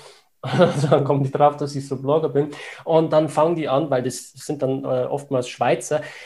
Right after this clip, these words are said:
"Ja, und kennst du das Weingut aus der Schweiz und hast du das schon getrunken?" und so weiter. Und, und dies und dies und das und das und Ananas. Und ich so, "Ähm, nee, habe ich noch nie gehört, <laughs> hab ich noch nie probiert."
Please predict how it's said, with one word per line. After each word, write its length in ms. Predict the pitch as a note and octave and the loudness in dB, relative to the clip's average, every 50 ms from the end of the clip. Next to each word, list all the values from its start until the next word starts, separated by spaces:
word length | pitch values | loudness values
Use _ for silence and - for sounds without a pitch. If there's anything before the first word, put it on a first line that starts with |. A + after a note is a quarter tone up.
| - _ | -18 _
"Ja, 180 | - G3 F#3 F3 | -4 0 0 2
und 160 | G#3 G#3 G#3 | 2 2 0
kennst 300 | - G3 G#3 G#3+ G#3+ - | 2 2 2 2 2 2
du 60 | G#3 | 0
das 280 | G3+ G3+ G3 F#3+ - - | 4 4 2 2 2 0
Weingut 340 | E3+ D#3+ E3 D#3+ D#3+ E3 D#3+ | 0 0 0 0 -2 2 4
aus 140 | D3 D3 | 4 4
der 100 | C#3+ - | 2 -2
Schweiz 300 | C3+ - - C#3+ C#3+ - | -8 -2 -2 -2 0 -2
und 100 | E3+ D3+ | -4 -6
hast 180 | D#3+ F3 - - | -6 -6 -8 -8
du 40 | - | -4
das 180 | - E3+ D#3+ | -4 -4 -4
schon 140 | - - F3 | -2 -4 -4
getrunken?" 380 | D#3+ D#3 C#3 D3+ D3+ C#3+ C3+ C#3+ | -4 -4 -2 -2 -2 -2 0 -2
und 120 | C#3+ C#3 | -2 -2
so 120 | C#3 C#3 C3+ | -2 -2 -2
weiter. 280 | C3+ C3+ C3+ C#3+ C#3+ | -2 -2 -2 -4 -6
Und, 160 | D3+ C#3+ C#3 C#3 - - - - | -8 -8 -8 -8 -12 -16 -14 -6
und 240 | - D#3+ E3+ E3+ - | -2 -2 -2 -2 -2
dies 220 | F#3+ G3 F#3 F3 | -4 -4 -2 0
und 180 | F3 D#3+ C#3+ - | -2 -2 -4 -4
dies 220 | F3 F#3 F3 - | -8 -8 -6 -4
und 180 | E3+ D#3+ C#3 C#3+ | -4 -4 0 2
das 220 | D3 D#3 D#3+ - | 2 2 2 2
und 100 | F3 D#3 | -2 2
das 240 | C#3 D3+ C#3 C#3+ - | 2 2 2 2 -2
und 100 | C3+ C3 | -6 -4
Ananas. 560 | C3+ C#3+ D#3+ E3 D3+ C#3+ C#3 C#3+ - - - _ _ _ _ _ _ _ _ _ - | -2 0 0 0 2 2 0 0 -2 -8 -16 _ _ _ _ _ _ _ _ _ -2
Und 180 | C3 C3 C3+ | 0 2 2
ich 120 | C#3 C#3 C#3 | 2 0 2
so, 240 | - C3+ C3+ C3+ - C3 | 0 0 0 0 0 -4
"Ähm, 320 | B2+ B2 A#2+ A#2 A2+ - - | -4 -4 -4 -6 -8 -6 -2
nee, 380 | A#2 B2 C#3 D#3+ E3 E3 - _ _ _ _ | 0 2 2 0 0 -6 -12 _ _ _ _
habe 180 | - - B2 C#3 | -6 -2 0 0
ich 100 | C3+ C#3 | 0 0
noch 120 | C#3 B2+ | -2 -4
nie 160 | B2 D3 D#3 C#3 | -4 -4 -4 -2
gehört, 440 | C#3+ B2+ B2+ D3 F3 F#3 - - | -2 0 2 2 0 0 -2 -6
<laughs> 40 | - | -4
hab 80 | - C#3+ | -4 -4
ich 60 | C#3 | -2
noch 100 | D3+ - | -2 -2
nie 200 | - C#3 - G3 | -2 -2 -2 -4
probiert." 480 | - - - F3 - F#3 F#3+ G3+ G#3 | -4 0 -2 0 2 4 2 2 2